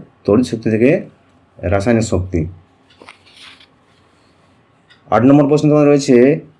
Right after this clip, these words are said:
এনএ প্লাস আয়ন ও এনএ পরমাণু এর মধ্যে কোনটি সুস্থ? এই দুটির মধ্যে সুস্থ হলো এনএ প্লাস আয়ন। ন নম্বর প্রশ্ন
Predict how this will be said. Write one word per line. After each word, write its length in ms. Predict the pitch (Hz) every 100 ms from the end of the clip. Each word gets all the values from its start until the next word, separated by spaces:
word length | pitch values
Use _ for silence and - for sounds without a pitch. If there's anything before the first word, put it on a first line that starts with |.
| -
এনএ 160 | 117 139
প্লাস 280 | 127 120 104 92 - - _ - 98
আয়ন 240 | 110 139 185 - _ -
ও 20 | 101 110 110
এনএ 140 | 110 123
পরমাণু 340 | 104 107 92 78 80 - _ _ _ _
এর 100 | 101 113
মধ্যে 240 | 113 127 147 190 -
কোনটি 220 | 113 117 123
সুস্থ? 220 | 107 92 - 76 90 - _ _ _ _ _ _ -
এই 80 | 98
দুটির 200 | 113 127
মধ্যে 220 | 127 123 147 -
সুস্থ 200 | - 113 123
হলো 140 | 123 139 113
এনএ 180 | 113 143 208 - _ _ -
প্লাস 180 | 104 107
আয়ন। 220 | 90 90 82 87 - _ _ _ _ _ _ _ _ _ _ _ _ _ _ _ _ _ _ _ _ _ _ _ _ _ _ _ _ -
ন 60 | 101 123
নম্বর 160 | 139 147 139 - - _
প্রশ্ন 200 | 127 139